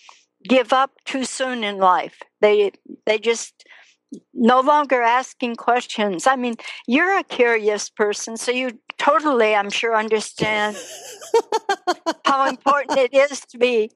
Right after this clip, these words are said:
Speaker 1: you know, out there looking around. There's always something new.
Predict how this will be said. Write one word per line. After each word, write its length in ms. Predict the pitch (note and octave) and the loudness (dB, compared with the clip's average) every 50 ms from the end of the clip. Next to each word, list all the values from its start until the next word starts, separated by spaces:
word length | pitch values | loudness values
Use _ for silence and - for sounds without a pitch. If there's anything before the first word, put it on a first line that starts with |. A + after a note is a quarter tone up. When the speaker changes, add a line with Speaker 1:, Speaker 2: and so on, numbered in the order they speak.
| _ - - | _ -4 0
Speaker 1:
you 80 | B3 | 2
know, 260 | C4 C4 C4 C4 C4 B3 - _ - - - _ - - - - - - | 4 6 6 4 4 2 0 _ -16 -20 -20 _ -20 -20 -20 -4 2 2
out 180 | C#4 D4 - | 2 2 4
there 200 | - A4 A4 A4 G4+ | 0 2 2 2 4
looking 360 | F4+ A#4 A#4 - - A4+ A4+ A4+ A4+ G#4 | 4 4 4 4 2 2 2 2 0 2
around. 420 | A4 A4 A4 A4+ A4 F4+ A#3 G#3 | 2 2 2 2 2 0 2 4
There's 280 | G#3 B3 B3+ B3+ - D4 | 4 4 2 2 0 2
always 340 | C#4 D4+ D#4+ F4 F4 E4+ | 2 4 4 2 2 -2
something 520 | - - C#4+ C4 A#3 G#3+ - B3 A3 G#3 G3+ | -4 -4 -6 -6 -6 -4 -6 -4 -4 -2 0
new. 240 | G3 F3 E3 - | 0 0 0 -2